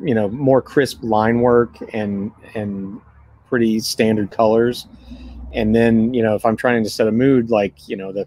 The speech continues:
the fight scene you just showed in Hillbilly, you know, the, be a little bit more, you know, dramatic with, you know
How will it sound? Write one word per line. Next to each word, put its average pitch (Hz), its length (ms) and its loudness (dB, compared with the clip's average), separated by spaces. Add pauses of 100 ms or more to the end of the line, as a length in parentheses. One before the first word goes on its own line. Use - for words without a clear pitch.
the 151 200 -4
fight 117 320 0
scene 101 300 -6
you 98 120 -6
just 98 300 -8 (340)
showed 104 320 0
in 101 100 -4
Hillbilly, 95 600 -2 (560)
you 101 80 -8
know, 85 220 -12 (180)
the, 98 400 -4 (680)
be 123 100 6
a 120 80 8
little 127 180 6
bit 123 120 4
more, 110 500 4 (120)
you 156 160 0
know, 101 140 2
dramatic 104 680 0
with, - 460 -4
you - 140 -12
know 95 180 -14